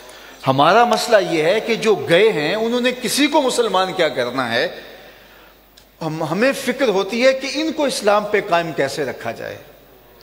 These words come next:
तो यार, गोश्त पोस्त के बने हुए वो भी तो इंसान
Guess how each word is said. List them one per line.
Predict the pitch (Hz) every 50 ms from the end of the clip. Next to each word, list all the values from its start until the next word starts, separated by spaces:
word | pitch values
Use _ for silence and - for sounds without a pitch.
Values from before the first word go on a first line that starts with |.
| - -
तो | 147
यार, | 139 131 127 135 160
गोश्त | 180 - 113 110 139 143 165 196 196 - - -
पोस्त | - - - 151 156 170 180 170 - - -
के | 113
बने | 110 117 120 120 147
हुए | 165 151 151 165 175
वो | 151 123 139 160 170
भी | 190 240
तो | 226 220 175
इंसान | 147 139 127 - 127 123 127 135